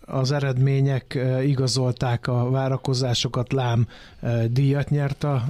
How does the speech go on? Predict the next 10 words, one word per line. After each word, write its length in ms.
mesterséges 760
intelligenciával, 1400
ö, 400
kreált 600
bor, 400
hogy 140
akkor 280
innentől 680
ez, 480
ö, 80